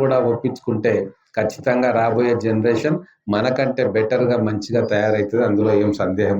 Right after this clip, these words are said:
లేదు. కాబట్టి ఏదైతే సేవాదల్గా మీరు కార్యక్రమం చేస్తా ఉన్నారో చాలా మంచి కార్యక్రమం అది. దాన్ని మా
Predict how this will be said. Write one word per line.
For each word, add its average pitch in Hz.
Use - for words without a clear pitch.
లేదు. 135
కాబట్టి 135
ఏదైతే 135
సేవాదల్గా 139
మీరు 127
కార్యక్రమం 123
చేస్తా 113
ఉన్నారో 117
చాలా 120
మంచి 117
కార్యక్రమం 113
అది. 120
దాన్ని 131
మా 123